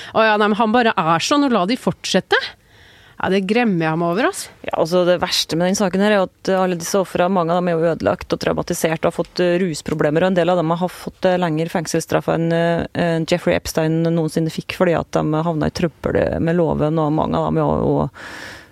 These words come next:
Speaker 2: ja, narkomane og gjort, eh, lovbrudd i den forbindelse.
Speaker 1: Ja, så synes jeg altså, den, det her Miami Herald-saken, som da,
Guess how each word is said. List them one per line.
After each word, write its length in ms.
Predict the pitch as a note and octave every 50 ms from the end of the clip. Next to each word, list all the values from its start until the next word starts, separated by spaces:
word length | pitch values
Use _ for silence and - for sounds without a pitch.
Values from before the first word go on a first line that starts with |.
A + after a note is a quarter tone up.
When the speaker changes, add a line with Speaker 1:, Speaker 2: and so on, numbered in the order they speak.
| _ - -
Speaker 2:
ja, 80 | - -
narkomane 680 | - F3 F3 D#3 - - F3 E3 D3+ D3+ D3+ D#3 D#3 D#3
og 80 | D#3 D#3+
gjort, 280 | E3 D#3+ - _ - E3
eh, 160 | E3 D3+ D#3+ E3 - D#3+ E3 F3
lovbrudd 480 | - - - F3+ F3+ E3+ D3+ D3 C#3+ C#3+
i 80 | - -
den 100 | - D#3 -
forbindelse. 460 | E3+ - - - E3 - - - - - -
Speaker 1:
Ja, 180 | A#3 B3 C4
så 160 | C4 D4 C#4+
synes 160 | - D#4 B3+ A3+
jeg 220 | C4 C#4 C4+ A#3+
altså, 280 | B3+ C#4 C4+ B3+ - B3
den, 300 | B3 B3+ B3+ B3+ B3+ A#3+
det 80 | B3
her 220 | A#3+ A#3+ A3+ A3+ A3+
Miami 340 | A#3 A#3 A3+ G#3+ G3+ G#3+ A3+
Herald-saken, 680 | A3+ G#3 F#3+ F#3+ G3 F#3+ - G3 F#3 F3 - - C#4 C#4+
som 140 | - B3 A#3
da, 240 | A3 A3 A#3 A3+